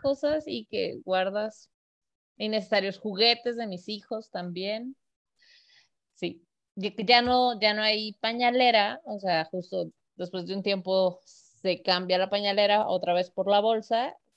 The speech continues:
pero sí hay dos o tres cositas que hay que estar cargando sí o sí, entonces.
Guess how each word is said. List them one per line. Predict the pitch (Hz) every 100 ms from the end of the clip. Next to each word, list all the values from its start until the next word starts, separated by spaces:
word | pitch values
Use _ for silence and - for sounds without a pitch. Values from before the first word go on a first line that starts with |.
| -
pero | 190 175 165 170
sí | 202
hay | 185 180
dos | 190 202
o |
tres | 196 196
cositas | - 196 208 196 196
que | 190
hay | 180
que | 185
estar | - 180 175
cargando | 175 175 175 175 170 170 - _ _ _ _ _ _ _ _ _
sí | - 190 180
o |
sí, | 180 170 165 _
entonces. | - 170 - 170 - - _ _